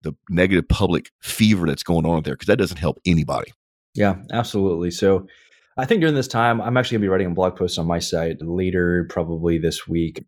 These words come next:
Speaker 2: talking about, you know, we're, we're moving into, it's a different world. I think this is gonna be a major, you know, pivot point for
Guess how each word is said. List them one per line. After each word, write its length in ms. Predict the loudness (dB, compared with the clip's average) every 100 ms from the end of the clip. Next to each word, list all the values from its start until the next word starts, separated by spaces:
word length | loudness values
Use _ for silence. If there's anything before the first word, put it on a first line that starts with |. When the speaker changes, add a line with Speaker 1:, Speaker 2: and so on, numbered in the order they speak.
| -4
Speaker 2:
talking 280 | -2 0 -2
about, 260 | -2 -4
you 100 | -6
know, 120 | -10 -2
we're, 240 | 0 0
we're 100 | 2
moving 240 | 2 2
into, 560 | 0 -2 -4 -2 0 -2
it's 140 | -6 -6
a 40 |
different 300 | -4 -2 -4
world. 260 | -4 -6 -8 -18 -20 -20 -20 -8
I 40 |
think 140 | -4
this 60 | -4
is 80 | -2
gonna 140 | 0
be 100 | 0
a 40 | 0
major, 680 | -2 -2 0 0 2 0 -2
you 120 | -6
know, 100 | -8
pivot 300 | -2 -2 -2
point 260 | -4 -6 -4
for 260 | -4 -4